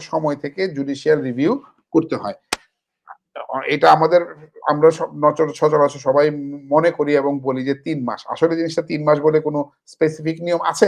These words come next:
তিন মাসের মধ্যে করতে হয় কারণ এটা একটা গাইডেন্স আছে, তবে প্রম্পটলি করতে হয়। লিগ্যাল টার্মটা হচ্ছে প্রম্পটলি, যত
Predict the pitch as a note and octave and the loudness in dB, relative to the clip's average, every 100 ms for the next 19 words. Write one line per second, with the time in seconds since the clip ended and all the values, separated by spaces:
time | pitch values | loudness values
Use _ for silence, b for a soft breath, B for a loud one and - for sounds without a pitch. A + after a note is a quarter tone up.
0 | F#3+ F3 E3 D#3 F3 F3 E3 F3 C#3 C#3 | 2 -4 -4 -4 -4 -4 -4 -4 0 0
1 | C#3 C3+ C3+ C#3 C3+ B2 C#3+ C3 A#2+ - | 0 -2 -2 -2 2 2 2 -4 -6 -8
2 | _ b b D#3+ E3+ D#3+ D#3+ _ _ - | _ b b 8 10 8 6 _ _ 2
3 | F#3+ G3+ G3 D3 A#2+ - F#2 - _ _ | 6 6 4 -4 -6 -8 -14 -16 _ _
4 | _ - C#3 E3 F#3+ G3+ G3 G3+ G3+ - | _ -4 0 2 4 4 4 0 2 0
5 | - D#3 B2 A#2+ D3+ | 6 4 4 0 4